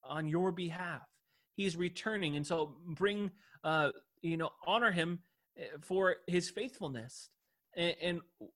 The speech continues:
and how difficult his mission was. And so Paul says, "Receive him in the Lord." It's opportunity for you to celebrate, for you to rejoice in God's faithfulness and his work.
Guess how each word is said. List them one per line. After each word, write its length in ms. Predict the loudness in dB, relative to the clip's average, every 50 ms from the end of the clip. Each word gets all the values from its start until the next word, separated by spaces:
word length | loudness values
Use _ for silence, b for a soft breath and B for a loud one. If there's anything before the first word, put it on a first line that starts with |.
| _ _ -6
and 420 | -4 -2 -2 -2 -2 -4 -6 -8 -10 _ _ _ _ _ _ _ _ _ _ _ _ _ _ -8
how 200 | -2 2 4 4
difficult 540 | 4 2 0 -2 0 0 -4 -2 -2 -2 0
his 140 | 0 -2 -2
mission 380 | -2 -2 -2 -2 -2 -2 -2
was. 480 | -2 -4 -4 -6 -8 -10 -12 -16 -20 -20 _ _ _ b b b b b b b b
And 120 | -4 -2 2
so 160 | 4 2 2
Paul 260 | 4 0 0 0 0
says, 240 | 2 2 0 0 -2 _ _ _
"Receive 420 | 0 2 2 2 2 0 -2 0 0
him 120 | 0 2 2
in 100 | 2 0
the 100 | 0 0
Lord." 360 | 0 0 0 0 0 -2 -6 _ _ _ _ _ -6
It's 140 | -6 -6 -4 0 2
opportunity 560 | 2 4 4 0 -2 -2 -4 -4 -4 -4 -4
for 140 | -2 -2 -2
you 100 | -2 -2
to 60 | -2
celebrate, 720 | -2 0 2 2 2 2 0 0 0 0 0 0 -2 -8 _ _ _ -6
for 140 | -2 -2 0
you 180 | 0 0 0
to 60 | 0
rejoice 560 | 2 2 0 0 2 2 4 4 4 2 2 -2
in 100 | -4 0
God's 340 | 2 6 6 6 6 4
faithfulness 760 | 0 -6 -6 -6 -6 -6 -10 -10 -10 -8 -6 -6 -6 -6 -4 -4
and 100 | -4 0
his 240 | 2 2 0 0
work. 440 | -2 -2 -2 -2 -2 -2 -6 _ -20